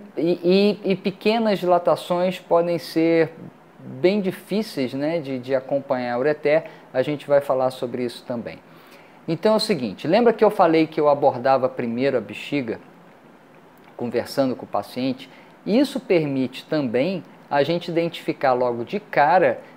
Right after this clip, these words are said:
se há ureter, se há um cálculo na porção distal do ureter, no ósteo ureteral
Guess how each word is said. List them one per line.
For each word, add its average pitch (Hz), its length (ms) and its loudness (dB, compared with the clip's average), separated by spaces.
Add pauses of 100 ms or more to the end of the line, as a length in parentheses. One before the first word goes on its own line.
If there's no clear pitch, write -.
se - 320 2
há 170 220 4
ureter, 185 680 2
se 151 260 0
há 170 240 6
um 196 240 0
cálculo 151 680 2 (300)
na 147 140 2
porção 156 440 0
distal 147 400 2
do 139 100 0
ureter, 147 440 2 (240)
no 131 180 2
ósteo 131 460 4
ureteral 123 640 2